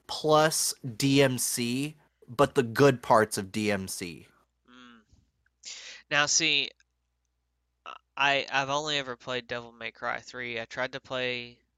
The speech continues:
Speaker 2: one and two, and I played, uh, quite a bit of four, but didn't really like it. So would you, so with that in mind, knowing that my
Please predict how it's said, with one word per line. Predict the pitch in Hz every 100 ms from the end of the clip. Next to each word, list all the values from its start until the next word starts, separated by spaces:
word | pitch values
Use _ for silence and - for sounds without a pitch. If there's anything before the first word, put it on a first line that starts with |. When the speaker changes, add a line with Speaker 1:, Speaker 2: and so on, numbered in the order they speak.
| _ _ _
Speaker 2:
one | - 127
and | 123
two, | - 131 127
and | 117
I | 117
played, | - 131 123 123 - - - _ _ _ _ _ -
uh, | 190 185
quite | - - 220 254 277
a | 247
bit | - 196
of | 185
four, | - 147 147 156 156 143 -
but | 120 113 107 - _ _ _ _ _
didn't | 135 139
really | 131 131 117
like | 113 117 -
it. | 120 - _ _ _ _ _ _ _ _ -
So | - 135
would | 131 131
you, | 143 120
so | - 139 123 - _ _ _ 127
with | 139
that | - 151 160 - _
in | 135 123
mind, | 120 113 107 107 110 - _ _ 120
knowing | 117 117
that | 113 104
my | 113